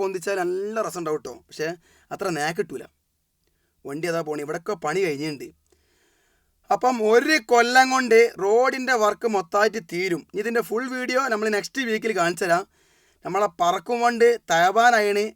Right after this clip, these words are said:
അതിനൊന്ന് നിലത്തിറക്കാനായിട്ടുണ്ട്. ഇവിടെ ക്രെയിൻ മേൽ എന്തൊക്കെയോ പണിയെടുക്കുന്നുണ്ട്. അവിടെ ഒരു ഓവർപാസ് വരുന്നുണ്ട്, അതിനും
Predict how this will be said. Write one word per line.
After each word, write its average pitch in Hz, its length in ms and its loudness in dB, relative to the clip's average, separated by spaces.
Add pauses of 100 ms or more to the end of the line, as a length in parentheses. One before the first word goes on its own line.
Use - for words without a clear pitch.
(160)
അതിനൊന്ന് 202 300 -2
നിലത്തിറക്കാനായിട്ടുണ്ട്. 196 840 0 (600)
ഇവിടെ 214 200 -2 (100)
ക്രെയിൻ 202 300 0
മേൽ 240 160 0
എന്തൊക്കെയോ 214 360 0
പണിയെടുക്കുന്നുണ്ട്. 196 480 -2 (140)
അവിടെ 185 200 -2
ഒരു 220 100 0 (720)
ഓവർപാസ് 214 540 0
വരുന്നുണ്ട്, 202 260 -2
അതിനും 208 180 -4